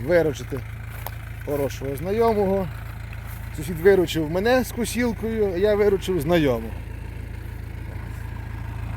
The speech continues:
Перша кусовиця моя, ну, надіюсь, остання. <laughs> Не моє, то трохи з стекляною кабіною страшнувато.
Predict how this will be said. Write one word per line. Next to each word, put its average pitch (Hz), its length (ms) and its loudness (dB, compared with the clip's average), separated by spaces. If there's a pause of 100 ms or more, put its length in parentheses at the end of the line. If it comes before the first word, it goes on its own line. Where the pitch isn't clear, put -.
(960)
Перша 190 380 6
кусовиця 165 680 6
моя, 104 380 -2
ну, 247 120 2
надіюсь, 175 420 2
остання. 107 480 0 (160)
<laughs> - 140 6
Не 226 300 6
моє, 202 580 6
то 180 120 4 (640)
трохи 214 320 2
з 175 40 -4
стекляною 202 600 2
кабіною 208 500 4
страшнувато. 190 840 6